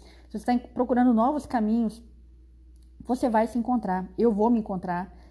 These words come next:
E, e eu tô muito feliz com as pessoas que tão à minha volta, como elas tão me ajudando. E isso, pra mim, também tá muito relacionado com, é, com, com o meu valor de ajudar as pessoas. As pessoas vêm me oferecer ajuda, as pessoas vêm até, até mim hoje.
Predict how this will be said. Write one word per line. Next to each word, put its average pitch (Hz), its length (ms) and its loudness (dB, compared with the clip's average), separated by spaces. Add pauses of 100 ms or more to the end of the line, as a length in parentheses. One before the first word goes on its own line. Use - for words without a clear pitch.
(200)
E, 190 680 -2
e 208 120 2
eu 226 120 4
tô 233 160 -2
muito 233 180 0
feliz 247 420 -2
com 196 280 -4
as 196 120 -4
pessoas 220 360 -4
que 220 100 -10
tão 208 320 -6
à 190 60 -4
minha 202 140 -2
volta, 190 260 -2
como 226 200 0
elas 240 200 -2
tão 220 100 -4
me 214 80 0
ajudando. 196 480 -2 (340)
E 220 140 2
isso, 240 160 0
pra 226 160 2
mim, 208 140 0
também 214 180 0
tá 214 80 -2
muito 214 140 -2
relacionado 220 580 -2
com, 202 320 -8 (340)
é, 196 520 -2 (100)
com, 240 200 0
com - 120 -2
o 247 40 6
meu 254 120 6
valor 240 380 2
de 226 80 -2
ajudar 214 320 -2
as 214 80 -8
pessoas. 185 560 -8
As 190 100 -10
pessoas 226 300 -2
vêm 226 120 0
me 247 80 2
oferecer 214 360 -6
ajuda, 190 320 -4
as 185 60 -10
pessoas 214 300 -2
vêm 240 180 2
até, 254 180 -2
até 220 200 -2
mim 240 220 4
hoje. 220 400 -2